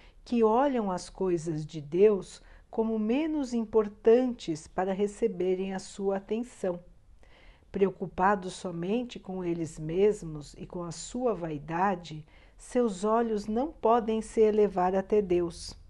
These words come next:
Aqueles que se acham superiores a tudo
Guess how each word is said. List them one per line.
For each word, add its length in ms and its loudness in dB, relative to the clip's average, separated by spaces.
Aqueles 760 0
que 140 -6
se 200 -6
acham 400 -4
superiores 1000 0
a 100 -6
tudo 480 -4